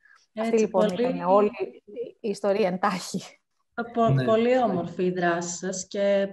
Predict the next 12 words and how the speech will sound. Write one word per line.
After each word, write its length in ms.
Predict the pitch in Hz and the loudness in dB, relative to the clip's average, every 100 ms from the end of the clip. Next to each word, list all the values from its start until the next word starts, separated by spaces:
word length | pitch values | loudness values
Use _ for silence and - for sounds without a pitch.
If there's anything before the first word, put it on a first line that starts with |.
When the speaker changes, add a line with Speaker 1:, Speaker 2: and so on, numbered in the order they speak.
| - | -4
Speaker 1:
πολύ 680 | 208 208 220 240 247 240 226 | 0 2 2 0 -2 -6 -8
καινοτόμα 800 | - 202 196 185 - 202 220 190 | -6 -4 -4 -6 -2 0 0 -2
θα 180 | 180 165 | -6 -8
την 200 | 170 170 | -8 -8
χαρακτή-, 520 | 170 170 - 170 175 | -8 -10 -12 -12 -10
καινοτόμα, 840 | 185 170 170 - _ 180 180 170 | -8 -8 -8 -14 _ -6 -4 -4
ναι, 160 | 170 175 | -6 -8
καλά, 280 | 170 165 175 | -6 -4 -4
καλά 260 | 165 165 | -4 -4
θα 60 | 175 | -4
την 140 | - - 170 | -8 -8 -2
χαρακτήριζα. 800 | 165 165 175 165 160 156 170 | -2 -4 -4 -2 -2 -4 -6